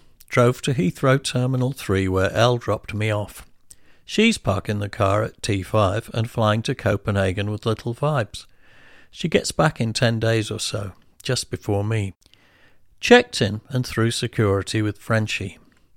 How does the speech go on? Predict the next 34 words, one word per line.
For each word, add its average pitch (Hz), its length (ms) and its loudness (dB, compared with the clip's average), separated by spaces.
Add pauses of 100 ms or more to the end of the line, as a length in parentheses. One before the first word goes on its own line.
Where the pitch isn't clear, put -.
(420)
Bought 160 300 4
a 202 60 6
bag 113 300 2
in 110 140 0
Dixon's 117 560 -4
for - 160 -6
the 117 160 -2
audio 110 460 2
interface, 104 800 -6 (320)
laptop - 600 -2
to 113 100 -4
stage, - 580 -6 (220)
I 110 100 4
won't 117 520 -4
bore 104 240 -6
you, 123 260 -6 (800)
and 202 160 4
bumped - 320 4
into 147 280 0
Eric 113 260 0
Nielsen, 175 600 0 (380)
our 165 180 2
old 117 240 0
web 160 260 2
designer, 98 520 -2 (300)
who 196 160 0
was 208 160 2
on 113 140 0
his 120 180 -2
way 104 160 2
to 104 140 -2
Halifax, 101 680 -4
Nova 107 340 0
Scotia, 180 640 0